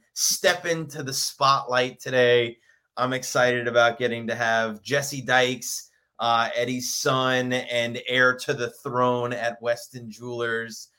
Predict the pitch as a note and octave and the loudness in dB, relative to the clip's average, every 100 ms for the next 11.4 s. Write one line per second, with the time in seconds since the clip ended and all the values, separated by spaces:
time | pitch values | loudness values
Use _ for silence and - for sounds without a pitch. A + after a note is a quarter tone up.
0 | _ _ A2 A#2 A#2 A2 B2 A2+ A2 A2 | _ _ -4 -4 -4 -8 -4 -4 -2 -2
1 | G#2+ G#2 - - - G#2+ - A2 G#2+ G#2 | -2 -4 -16 -10 -4 -4 -4 0 2 2
2 | A#2 _ _ _ B2+ B2 - A#2+ A2 G#2 | -2 _ _ _ -2 -2 0 0 0 -2
3 | A#2+ A#2+ A#2 A2+ A#2 A2+ - A2 A2 G#2+ | 2 2 0 -2 -2 -2 -6 -6 -4 -4
4 | G#2+ G#2 G#2 - _ - A#2+ B2+ - - | -4 -4 -6 -8 _ -4 0 0 -2 -4
5 | B2+ A#2+ A2+ - D#3 C#3+ C#3 B2+ A#2 G#2 | 0 0 -2 0 4 4 2 -2 -2 -4
6 | C#3 C3+ C3+ B2 - B2 A#2+ A#2 A2+ G#2+ | -6 -6 -4 -4 -2 -2 -2 -2 -6 -6
7 | G2+ F#2+ G#2 G2+ - A2 G2+ - _ _ | -10 -10 -10 -10 -8 -6 -6 -8 _ _
8 | _ G#2 C3+ D3+ D3+ D3+ C#3+ - - D#3+ | _ _ 2 6 8 8 4 -6 -6 -6
9 | D3+ D3+ D#3 D3 D3 D3 D3 B2+ B2 C#3 | -4 -2 0 4 6 4 0 -6 -4 -2
10 | D3 - D3+ D3 D3 D3 C#3+ C#3+ - D3+ | -2 0 -2 -2 -2 -4 -2 -6 -2 2
11 | D3+ D#3 F3 | 2 2 -2